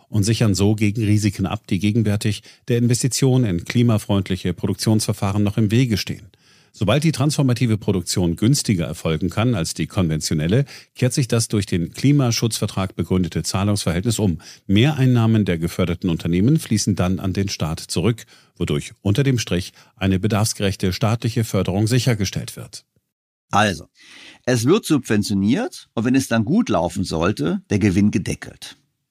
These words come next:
Speaker 2: Das ist natürlich besser als bei den Windparks, wo es nur ein Upside für die Betreiber gibt. Aber faktisch übernimmt der Staat, ich korrigiere, der Steuerzahler, hier das gesamte Risiko.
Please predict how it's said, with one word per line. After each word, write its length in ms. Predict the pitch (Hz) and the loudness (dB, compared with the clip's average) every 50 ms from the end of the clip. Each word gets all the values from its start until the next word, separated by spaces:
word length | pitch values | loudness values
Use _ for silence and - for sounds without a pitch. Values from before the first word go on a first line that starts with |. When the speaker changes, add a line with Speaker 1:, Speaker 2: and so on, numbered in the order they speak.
| _ _ _ - - - _ _ | _ _ _ -20 -20 -20 _ _
Speaker 2:
Das 160 | - 120 117 117 | 0 2 2 2
ist 60 | 113 | 2
natürlich 340 | 117 101 123 107 104 87 - | 2 2 2 0 0 0 0
besser 320 | 110 143 147 - 123 - | 0 0 0 0 0 -2
als 140 | - - - | -2 -2 0
bei 80 | 92 | 0
den 120 | 92 95 90 | 2 2 4
Windparks, 800 | 120 139 165 - - - 82 82 80 98 - - - - - - _ _ _ _ _ | 4 4 2 0 -4 -6 -4 -2 -2 -2 -2 -4 -10 -14 -16 -18 _ _ _ _ _
wo 160 | - 117 120 120 | 0 2 2 2
es 100 | - - | 2 2
nur 180 | 110 101 - | 0 2 2
ein 140 | - 92 - | 0 -2 -2
Upside 480 | - 113 123 - - - 117 101 98 92 | -2 -4 -4 -4 -4 -2 -2 0 0 -2
für 140 | - 110 | -2 -2
die 60 | 113 110 | -2 -2
Betreiber 440 | - - - 87 82 80 73 71 | -2 -2 -2 0 0 0 -2 -4
gibt. 380 | 69 - - _ - - - - _ _ _ _ _ _ _ _ _ _ _ _ _ _ _ | -8 -12 -16 _ -20 -20 -20 -20 _ _ _ _ _ _ _ _ _ _ _ _ _ _ _
Aber 200 | - 190 - - | -2 -2 -2 0
faktisch 640 | - - - - _ - - 180 180 180 - - _ _ _ - - - _ _ - | 0 0 -2 -2 _ -4 -4 -2 -2 -2 -4 -10 _ _ _ -20 -20 -20 _ _ 2
übernimmt 460 | 120 110 104 107 113 139 139 - - | 4 6 6 6 6 6 4 4 0
der 140 | 92 80 82 | -2 -2 -2
Staat, 640 | - - - 90 80 92 110 143 - - - - _ _ _ _ _ _ _ _ _ _ _ _ _ - | -4 -4 -2 0 2 2 2 2 0 -4 -8 -18 _ _ _ _ _ _ _ _ _ _ _ _ _ -20
ich 120 | - - | -12 -6
korrigiere, 600 | - 85 73 82 85 90 98 98 101 123 170 175 - _ _ _ _ _ _ - | -4 -2 -2 0 2 2 2 2 2 0 -2 -4 -6 _ _ _ _ _ _ -4
der 160 | 85 87 85 - | -2 -2 -2 -2
Steuerzahler, 840 | - - 131 127 104 87 82 - - 80 76 82 90 107 - 190 - _ _ _ _ - | -2 0 2 4 4 2 2 -2 -4 -4 -4 -4 -2 -2 -4 -4 -8 _ _ _ _ -8
hier 280 | - - 120 135 139 | -2 2 2 4 4
das 200 | 113 95 - - | 2 0 0 -2
gesamte 380 | - 90 92 82 87 98 117 101 | -2 -2 0 0 0 0 0 -2
Risiko. 540 | 87 90 85 107 - - - - - - | -2 -2 -4 -6 -10 -12 -12 -14 -14 -16